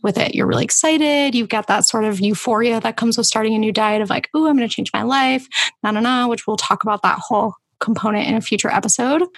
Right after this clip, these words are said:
But eventually you're gonna get to a point where you need to make a decision, right? You're gonna have a craving for something that's not, quote,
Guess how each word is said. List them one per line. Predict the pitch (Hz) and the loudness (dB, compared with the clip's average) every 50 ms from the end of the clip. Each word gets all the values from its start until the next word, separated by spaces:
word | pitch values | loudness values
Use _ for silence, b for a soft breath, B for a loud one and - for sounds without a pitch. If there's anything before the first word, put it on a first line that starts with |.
| B B _ | B B _
But | - 302 | 0 0
eventually | 311 262 320 359 403 - - - 262 233 226 214 214 208 208 - - | 2 2 2 2 2 0 0 0 0 2 2 2 2 2 0 0 0
you're | 262 | -2
gonna | 220 - 294 349 392 | 0 2 2 2 2
get | 370 285 | 0 0
to | - - 247 | 0 -2 -2
a | 226 | -2
point | - - - 214 214 220 262 | -2 -2 -2 -2 -2 -2 -2
where | 233 240 226 220 214 220 220 | 0 0 2 2 0 0 -2
you | - - 226 220 240 233 | -4 -4 -4 -2 -2 0
need | 233 233 240 254 262 277 269 269 - | 0 0 2 2 2 2 0 0 -4
to | - - - 233 226 226 220 220 220 220 220 220 - B B B B B B B B B _ _ _ _ _ _ _ _ _ _ _ _ _ _ _ _ _ _ - | -4 -2 0 0 0 2 2 2 2 2 0 0 -2 B B B B B B B B B _ _ _ _ _ _ _ _ _ _ _ _ _ _ _ _ _ _ 0
make | 262 277 285 277 | 2 2 2 2
a | 294 | 2
decision, | 220 233 - - 196 180 196 254 | 2 2 2 2 2 0 0 0
right? | 302 226 233 175 | 2 2 2 2
You're | 208 233 | 0 0
gonna | 220 247 240 | 0 0 0
have | 220 | 0
a | 240 | -2
craving | - - - 214 208 220 220 | -2 0 0 2 2 2 0
for | 220 - 254 | -2 0 -2
something | - - 254 240 269 269 269 | 0 0 0 0 2 2 2
that's | 254 - - - | 2 0 -2 -2
not, | 220 202 202 180 - - _ _ _ _ _ _ _ _ _ _ _ _ | 0 0 0 0 -2 -4 _ _ _ _ _ _ _ _ _ _ _ _
quote, | - - 240 208 - | -2 0 2 2 2